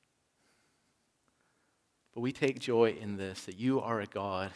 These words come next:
who has power over our hearts. You can change them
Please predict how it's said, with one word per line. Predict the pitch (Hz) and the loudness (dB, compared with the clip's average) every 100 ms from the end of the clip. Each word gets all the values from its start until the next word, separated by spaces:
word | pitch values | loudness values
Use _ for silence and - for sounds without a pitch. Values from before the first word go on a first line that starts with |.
| - | -6
who | 117 | -4
has | 104 - | -4 -6
power | - - 113 107 95 90 - | 0 4 4 2 -4 -8 -6
over | 117 107 104 107 | -4 -2 -2 -4
our | 110 95 | -6 -8
hearts. | - - 90 87 - - - - - - - - - - _ _ _ _ _ - | -8 -6 -6 -6 -10 -12 -12 -18 -20 -20 -20 -20 -20 -20 _ _ _ _ _ -8
You | - | -6
can | - 120 | -4 -4
change | - - 147 156 139 - | -2 2 4 4 2 0
them | 117 107 | 0 0